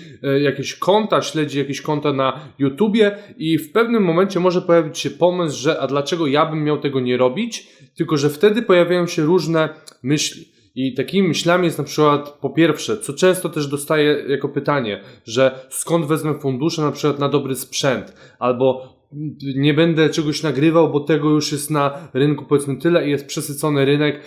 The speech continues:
czy cokolwiek takiego. I dlatego też w tym odcinku chciałbym to, mm, wyjaśnić i jak ja to widzę i jak tak naprawdę jest, bo to pokazuje idealnie praktyka. Więc po pierwsze zaczną-, zaczniemy właśnie od tego sprzętu. Jedyne, czego potrzebujecie do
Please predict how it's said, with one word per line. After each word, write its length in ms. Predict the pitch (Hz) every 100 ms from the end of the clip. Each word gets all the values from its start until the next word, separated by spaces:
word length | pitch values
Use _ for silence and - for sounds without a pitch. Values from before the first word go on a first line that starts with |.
| -
czy 120 | - 147
cokolwiek 420 | 143 156 139 135
takiego. 380 | 139 190 165 160
I 60 |
dlatego 300 | 147 151 160
też 200 | 160 180
w 40 | -
tym 140 | 202
odcinku 320 | 190 190 170
chciałbym 420 | 175 175 165 165
to, 400 | 147 151 151 - - _
mm, 340 | 143 143 143 131
wyjaśnić 800 | 143 151 175 180 175 175 - -
i 220 | 147 147
jak 300 | 143 160 160
ja 100 | 156
to 120 | 147 139
widzę 240 | 175 202
i 40 |
jak 160 | 190 185
tak 160 | 202 196
naprawdę 360 | 190 196 185
jest, 220 | 202 190
bo 100 | 135
to 120 | 139 139
pokazuje 580 | 147 151 135 147 147 - -
idealnie 420 | 143 147 156 151
praktyka. 560 | 156 156 160 123 90 - - - -
Więc 400 | 135 131 - _ _ _ -
po 100 | 147
pierwsze 260 | 233 226
zaczną-, 400 | 185 170 170 165
zaczniemy 380 | 147 160 - 185
właśnie 260 | 170 156 160
od 60 |
tego 200 | 156 143
sprzętu. 540 | 139 - 151 123 - - _ _ _ _
Jedyne, 400 | 127 135 233 233
czego 240 | 156 135 131
potrzebujecie 880 | 147 - 139 123 147 202 - 131 127 - _ _ _ _ _ _
do 500 | 117 139 135 131